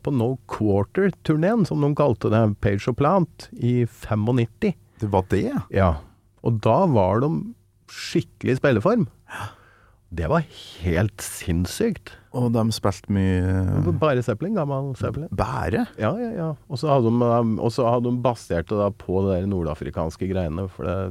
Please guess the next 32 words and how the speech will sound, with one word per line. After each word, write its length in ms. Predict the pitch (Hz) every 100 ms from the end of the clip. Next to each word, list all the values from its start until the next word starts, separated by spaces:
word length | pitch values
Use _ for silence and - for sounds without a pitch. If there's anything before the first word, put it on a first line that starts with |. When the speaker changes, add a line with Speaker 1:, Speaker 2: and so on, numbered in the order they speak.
| 95
Speaker 1:
de 120 | 95 95
gjorde 200 | 87 85
jo 60 | 110
mye 120 | 85
av 60 | 80
de 60 |
der 60 | 80
Marrakech-greiene 800 | 85 73 - 85 - 65 67 76 87
og 60 |
sånn, 160 | - 101
vet 100 | 117
du, 40 |
Speaker 2:
Ja. 40 | 143
Speaker 1:
på 80 | 90
den 80 | 87
tiden. 180 | - 98
Så 140 | 135
de 100 | 123
hadde 200 | 123 98
jo 20 |
med 180 | 104 87
seg 100 | 98
en 80 | 101
haug 180 | 87 80
med 300 | 78 92 92 92 92
marokkanske 500 | 90 90 78 - 87
musikere 460 | 78 - - 80
i 40 | 92
tillegg. 240 | 90 - - _ _ -
Speaker 2:
Å, 120 | 131
fy 460 | 131 - - - 113
faen. 400 | - - - -